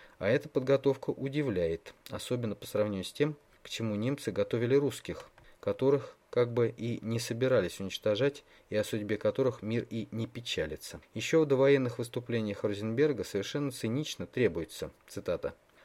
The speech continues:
«Обеспечение продовольствием германского народа в течение этих лет, несомненно, будет главнейшим германским требованием на Востоке.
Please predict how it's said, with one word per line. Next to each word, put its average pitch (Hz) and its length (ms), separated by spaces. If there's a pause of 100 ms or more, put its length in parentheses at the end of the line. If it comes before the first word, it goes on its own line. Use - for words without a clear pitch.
(220)
«Обеспечение 156 680
продовольствием 131 680
германского 113 500
народа 110 300
в - 40
течение 98 400
этих 98 200
лет, 147 260
несомненно, 131 580
будет 127 380
главнейшим 120 640
германским 98 540
требованием 110 560
на 104 100
Востоке. 107 560